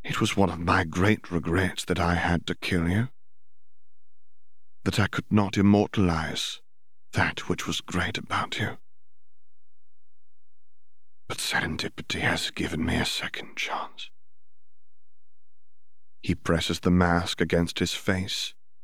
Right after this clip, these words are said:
and his voice crackles like a hundred locust wings.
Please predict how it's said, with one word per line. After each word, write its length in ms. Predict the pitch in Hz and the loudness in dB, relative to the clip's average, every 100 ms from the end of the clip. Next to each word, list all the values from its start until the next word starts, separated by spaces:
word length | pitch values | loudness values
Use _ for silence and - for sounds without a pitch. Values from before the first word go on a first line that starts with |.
| - - - - - - - - - - | -12 -12 -12 -10 -10 -10 -10 -10 -10 -4
and 120 | - 92 | 2 4
his 140 | 90 | 6
voice 340 | 90 98 98 | 6 6 6
crackles 800 | - - 107 101 - 90 65 - | 0 2 2 2 0 -4 -2 0
like 220 | 95 92 | 2 4
a 60 | 98 | 2
hundred 640 | 87 - 98 95 98 90 | 2 2 4 6 6 4
locust 580 | 90 90 82 85 - - | 6 4 4 -4 -4 -2
wings. 640 | 82 78 - - - - | -2 -2 -6 -10 -8 -6